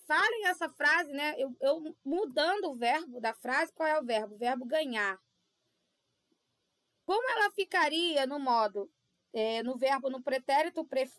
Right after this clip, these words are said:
perfeito e no pretérito imperfeito? Como iria, como ficaria se eu transformasse esse verbo aí para o pretérito perfeito e para o pretérito imperfeito, né?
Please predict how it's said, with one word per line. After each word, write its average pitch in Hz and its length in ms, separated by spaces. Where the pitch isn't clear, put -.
perfeito 254 680
e 339 160
no 359 140
pretérito 302 580
imperfeito? 262 800
Como 339 280
iria, 339 240
como 381 260
ficaria 254 720
se - 100
eu 240 180
transformasse 330 960
esse 302 220
verbo 240 400
aí 233 240
para 269 240
o - 40
pretérito 240 580
perfeito 294 580
e - 20
para 302 280
o 302 40
pretérito 277 560
imperfeito, 339 1120
né? 294 260